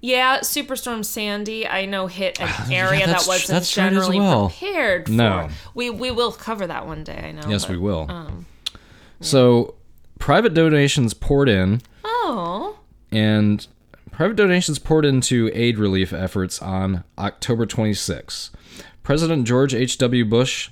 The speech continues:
Speaker 2: signed a one point one billion dollar, two point three billion dollars today,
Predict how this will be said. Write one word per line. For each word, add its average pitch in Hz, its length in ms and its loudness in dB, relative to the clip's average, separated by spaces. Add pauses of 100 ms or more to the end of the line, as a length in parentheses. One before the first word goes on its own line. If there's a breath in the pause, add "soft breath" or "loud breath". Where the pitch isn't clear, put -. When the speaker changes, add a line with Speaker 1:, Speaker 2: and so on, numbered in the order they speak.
Speaker 2:
signed 104 300 0
a 95 100 0
one 110 220 0
point 127 260 -2
one 110 220 0
billion 98 300 0
dollar, 104 420 -2 (180)
two - 160 -6
point 92 240 -6
three 98 220 -4
billion 85 260 -6
dollars 82 260 -8
today, 107 460 -2